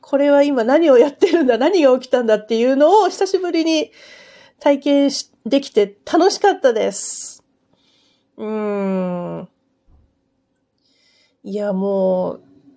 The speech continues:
今までやっぱり本、本っていうものはさ、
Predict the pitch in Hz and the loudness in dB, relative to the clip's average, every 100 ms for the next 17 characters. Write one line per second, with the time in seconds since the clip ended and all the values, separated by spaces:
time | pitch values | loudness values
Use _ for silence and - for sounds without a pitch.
0 | _ _ _ _ _ _ _ _ _ _ | _ _ _ _ _ _ _ _ _ _
1 | 226 311 415 466 381 247 208 220 202 190 | -6 -4 -2 -2 0 -2 -4 -6 -8 -8
2 | - 494 523 427 262 - - - - _ | 0 4 4 2 -2 -10 -20 -20 -20 _
3 | - - 605 440 - _ 247 233 - - | 0 2 4 0 -4 _ -2 -2 -4 -14
4 | _ _ _ _ _ _ _ _ - 247 | _ _ _ _ _ _ _ _ -4 0
5 | 247 240 240 233 196 175 - 190 175 | 0 2 2 2 2 0 2 2 0